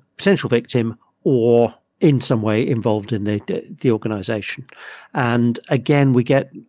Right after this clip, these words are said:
like we've seen in, in other episodes, the big mystery of,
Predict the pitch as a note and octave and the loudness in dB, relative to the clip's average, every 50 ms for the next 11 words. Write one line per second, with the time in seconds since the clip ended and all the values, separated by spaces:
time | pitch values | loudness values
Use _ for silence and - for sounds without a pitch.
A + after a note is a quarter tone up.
0 | _ - F#3 D3+ C#3+ C#3 D#3 - - - F3 C3+ C3 - - D#3 C3 B2 A#2 A#2 | _ -10 -4 0 0 0 0 0 0 2 2 2 2 2 2 4 4 4 4 4
1 | A#2 B2 - - D#3 B2+ A#2+ A#2 A#2+ A#2+ A#2 A#2 - C3+ - A#2 A2 A2+ A2 - | 2 0 0 0 0 0 2 2 2 0 0 0 -2 -2 0 0 0 0 -2 -6
2 | - - - - _ _ - D3 - - D3 C3 C#3 C3 C3 B2 - - - B2 | -12 -16 -20 -20 _ _ -4 -2 0 2 0 2 2 0 0 0 -2 -2 0 2
3 | A#2+ A#2+ A2+ | 2 2 0